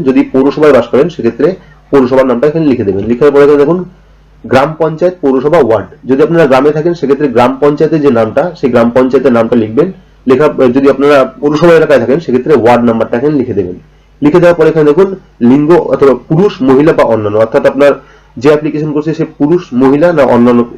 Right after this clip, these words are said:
এ, ই আছে সেটা লিখবেন। তো এখানে যদি পুরুষ হয় সেখানে পুরুষে টিক করবেন, যদি মহিলা হয় মহিলাতে টিক করবেন, যদি অন্যান্য হয় অন্যান্য টিক করে এখানে সেই জিনিসটা লিখে দেবেন। লিখে দেওয়ার পরে এখানে বৈবাহিক অবস্থা, অর্থাৎ আপনি বিবাহিত না অবিবাহিত না বিধবা বা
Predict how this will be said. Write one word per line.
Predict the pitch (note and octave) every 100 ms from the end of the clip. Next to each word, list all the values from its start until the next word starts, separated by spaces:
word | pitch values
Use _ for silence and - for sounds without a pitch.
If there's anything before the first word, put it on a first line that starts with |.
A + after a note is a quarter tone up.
| A#2+
এ, | A2 A#2
ই | A2
আছে | G#2 F3+ - _ - _
সেটা | - C#3
লিখবেন। | B2 D#3+ E3+
তো | D#3+ C3 C3+
এখানে | C#3+ C#3+
যদি | D#3+ - D#3
পুরুষ | D#3+ F3
হয় | D3+ F#3
সেখানে | - C#3 C#3
পুরুষে | C#3 C#3+ D3
টিক | D3 -
করবেন, | C#3 E3+ F#3+ - _ _
যদি | C3+ C#3
মহিলা | C3+ C#3 D3+
হয় | D#3+ D#3
মহিলাতে | B2+ C#3 C#3
টিক | B2+ B2+
করবেন, | A#2+ F3 F#3+ C3
যদি | C3
অন্যান্য | A#2 B2 B2+ C3
হয় | C3+ D#3+
অন্যান্য | B2 A#2+ B2+ C3
টিক | A#2+
করে | B2+ A#2+
এখানে | C3 F3 F#3+ - _ _ _ -
সেই | D3
জিনিসটা | C3 D3+
লিখে | E3+ -
দেবেন। | G2 F#2+ A2+
লিখে | C#3+ E3
দেওয়ার | E3
পরে | D#3
এখানে | D3+ E3
বৈবাহিক | C#3 A#2 C#3 D3 E3 F3
অবস্থা, | A#2+ B2+ C3+ B2+
অর্থাৎ | D3+ D3+ - _ _ -
আপনি | B2+ C#3
বিবাহিত | B2 C#3 D#3 E3 F3+
না | F3 C#3+
অবিবাহিত | C3 C3 D3 D#3 E3
না | F#3 D3+
বিধবা | A#2+ A#2+ C3 F3+ F3
বা | B2+